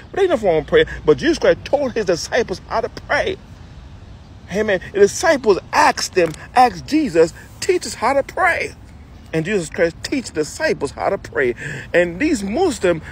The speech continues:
they pray more than living right. Amen. Uh,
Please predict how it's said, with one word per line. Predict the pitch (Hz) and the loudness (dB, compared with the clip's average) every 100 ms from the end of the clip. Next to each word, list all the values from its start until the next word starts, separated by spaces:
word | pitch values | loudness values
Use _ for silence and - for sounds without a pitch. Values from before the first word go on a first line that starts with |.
| - - | -6 0
they | 359 | 2
pray | 330 - 214 220 | 2 0 0 0
more | 208 294 277 | 0 2 2
than | 294 | 0
living | 302 330 | 0 0
right. | 370 440 466 339 - - - - - - - - - - - - | 2 2 0 -2 -8 -14 -16 -20 -20 -20 -20 -20 -20 -20 -20 -6
Amen. | 143 202 233 226 127 117 - - - - - - - - | -2 0 2 0 -2 -6 -12 -16 -16 -18 -18 -18 -10 0
Uh, | 156 147 | 2 2